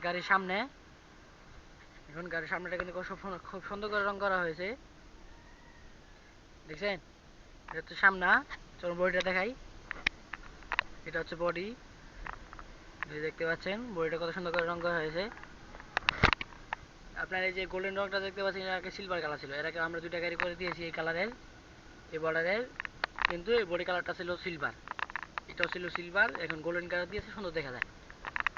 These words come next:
গাড়িটা ফুটেছে। গাড়িটার নাম হচ্ছে সুন্দরবন এক্সপ্রেস,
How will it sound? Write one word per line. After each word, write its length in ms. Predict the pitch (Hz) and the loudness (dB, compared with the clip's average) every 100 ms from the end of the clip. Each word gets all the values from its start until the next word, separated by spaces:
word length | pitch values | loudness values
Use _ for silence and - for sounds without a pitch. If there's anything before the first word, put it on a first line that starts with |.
| - | 0
গাড়িটা 220 | 156 156 156 | 0 0 0
ফুটেছে। 300 | 190 156 131 - - - - - - - - - - - - - - - - - - - - - | 0 -2 -2 -6 -6 -6 -10 -12 -16 -16 -16 -18 -18 -16 -14 -14 -14 -14 -16 -16 -14 -14 -14 -6
গাড়িটার 260 | 165 175 196 | 0 2 4
নাম 80 | 208 202 | 4 4
হচ্ছে 140 | 202 190 | 2 0
সুন্দরবন 360 | 220 226 214 196 | 4 6 6 4
এক্সপ্রেস, 320 | - 165 131 | 0 -4 -6